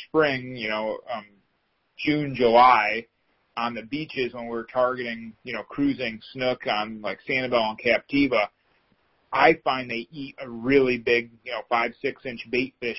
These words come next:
pattern better than, you know, a little itty bitty one sometimes.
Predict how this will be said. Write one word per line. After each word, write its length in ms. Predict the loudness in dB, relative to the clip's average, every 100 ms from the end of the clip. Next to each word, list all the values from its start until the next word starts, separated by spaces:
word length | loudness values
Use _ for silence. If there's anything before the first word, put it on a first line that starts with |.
| -6
pattern 500 | -2 -2 -4 -10 -6 2
better 500 | 4 4 0 -2 -8 _ -4
than, 380 | -2 -2 -4 -16 _ -10
you 100 | -6
know, 340 | -4 -4 -4
a 40 |
little 260 | -2 -2 -2
itty 300 | -2 -2 0
bitty 260 | 2 2 -2
one 280 | -6 -8 -6
sometimes. 720 | -6 -4 -6 -4 -4 -10